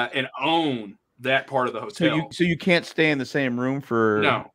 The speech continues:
Speaker 1: because you're technically a resident if you stay in a hotel room longer than thirty days. And so then you have different kinds of rights as a, uh, as a person.
Speaker 2: Oh, like a squat,
Speaker 1: Like
Speaker 2: squatter
Speaker 1: a
Speaker 2: rights.
Speaker 1: squatter, yeah. So that's why they have to move you rooms every thirty days if you stay there for a long time.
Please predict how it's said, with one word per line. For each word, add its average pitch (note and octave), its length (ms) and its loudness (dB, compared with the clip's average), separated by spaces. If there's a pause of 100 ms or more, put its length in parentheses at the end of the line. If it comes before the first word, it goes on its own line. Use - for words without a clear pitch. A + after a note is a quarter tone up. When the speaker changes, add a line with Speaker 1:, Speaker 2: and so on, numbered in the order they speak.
Speaker 1:
because C3+ 260 2
you're C#3+ 100 0
technically D#3 460 2
a B2+ 80 2
resident B2 680 -4
if C3 180 -8
you B2 60 -10
stay C3 300 0
in B2 60 -2
a A2 60 -4
hotel B2+ 300 -4
room A#2 260 -6
longer B2 300 0
than A2 120 -6
thirty A2+ 240 -6
days. G#2 440 -10 (440)
And A2+ 100 -8
so B2+ 100 0
then C3 160 2
you C3 160 -2
have A#2+ 120 -2
different B2 260 -6
kinds A#2 220 -8
of G2 80 -16
rights A2 540 0
as A2+ 220 -8
a, G#2 300 -6 (180)
uh, G2+ 400 -10 (200)
as G#2+ 100 -12
a G2+ 120 -10
person. A#2+ 460 -2 (140)
Speaker 2:
Oh, A#2+ 140 2
like A#2 160 2
a G2+ 40 -6
squat, G#2+ 460 4
Speaker 1:
Like - 80 -18
Speaker 2:
squatter A2 180 4
Speaker 1:
a F#2 40 4
Speaker 2:
rights. F2 120 0
Speaker 1:
squatter, B2 480 4
yeah. A#2 220 -4
So B2+ 280 0
that's C#3 200 0
why D3+ 160 4
they C3 140 2
have A#2+ 80 -2
to A#2 100 -4
move B2+ 500 -2
you G#2+ 460 -10
rooms A#2+ 480 -4
every G#2+ 200 -6
thirty G#2+ 260 -6
days G#2+ 300 -6
if - 80 -20
you G#2+ 60 -18
stay G#2+ 180 -10
there G2 100 -12
for G2+ 100 -16
a G#2 40 -12
long G#2 140 -14
time. G2 220 -14